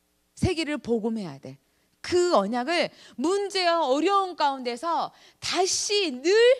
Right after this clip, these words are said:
하나님께서 하나님의 방법으로 확인시켜 주시고 힘 주시고 격려해 주신다는 것입니다.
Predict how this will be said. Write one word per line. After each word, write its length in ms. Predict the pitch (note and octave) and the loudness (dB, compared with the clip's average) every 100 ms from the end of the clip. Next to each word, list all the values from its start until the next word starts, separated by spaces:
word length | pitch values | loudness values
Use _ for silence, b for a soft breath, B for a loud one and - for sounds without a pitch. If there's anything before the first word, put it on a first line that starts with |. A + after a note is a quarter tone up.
| - _ _ | 0 _ _
하나님께서 760 | - G4 G4+ F#4 D4 A3 A#3+ | -8 -4 -4 -4 -8 -8 -8
하나님의 500 | D4 F#4+ G4 F4 C#4+ | -8 -6 -6 -6 -8
방법으로 760 | - A3+ A#3+ D#4+ D#4 C4+ D#4 G#4+ - _ _ - | -10 -10 -6 -4 -4 -2 -2 -2 -10 _ _ -20
확인시켜 880 | - - G#4 F#4+ A4 G#4+ - - C4 | -14 -6 -6 -4 -6 -6 -10 -8 -8
주시고 500 | A3+ A3 A#3+ D4 G#4 B B | -8 -12 -8 -4 -4 B B
힘 260 | - B4 A4+ | 0 0 0
주시고 540 | G4+ G4 D4+ C4 G#4 - b | -4 -4 -4 0 -2 -2 b
격려해 600 | - A3 B3+ F4 E4 D4 | -4 -2 0 0 0 -2
주신다는 520 | A3 F#3+ A3 F#3+ C3+ | -4 -8 -8 -8 -10
것입니다. 640 | C3+ C#3+ A#3+ G3+ A#2+ G#2 | -8 -6 -4 -6 -8 -12